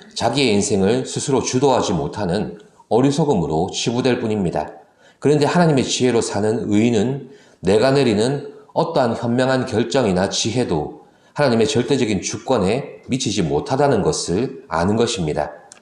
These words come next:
사실 이걸 알고 믿는다는 게 세상이 이해할 수도 감당할 수도 없는 지혜입니다. 그래서 하나님을 향해 던져버리고 맡겨버리는 것입니다. 그리고 이렇게 하나님을 향해 맡겨버리는 자를 향해서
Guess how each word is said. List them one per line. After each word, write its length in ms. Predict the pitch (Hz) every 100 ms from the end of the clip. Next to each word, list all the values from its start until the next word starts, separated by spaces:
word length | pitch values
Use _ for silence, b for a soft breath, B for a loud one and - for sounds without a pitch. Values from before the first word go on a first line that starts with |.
| B B B
사실 320 | - 120 135 143
이걸 200 | 156 147
알고 260 | 90 98
믿는다는 540 | 117 92 117 117 95 82
게 460 | 87 123 135 - -
세상이 460 | - 120 139 131 95
이해할 320 | 82 98 120
수도 560 | - - 87 113 139 - -
감당할 460 | - 92 120 135
수도 280 | 131 - 78
없는 340 | 71 82 110 117
지혜입니다. 640 | - 120 107 80 71 73 - - _ b b b -
그래서 300 | 135 151 147
하나님을 400 | 156 139 104 90
향해 640 | 85 85 98 135 - - -
던져버리고 1040 | 113 135 123 87 76 71 82 123 - -
맡겨버리는 540 | - 127 160 110 95 80
것입니다. 540 | 73 - 73 76 76 - B B B B -
그리고 240 | 135 139
이렇게 800 | 151 165 - 143 135 80 - - -
하나님을 380 | 160 147 120 101
향해 200 | 104 107
맡겨버리는 640 | 90 - 143 123 107 95
자를 280 | 90 90 85
향해서 760 | 78 101 104 104 90 127 -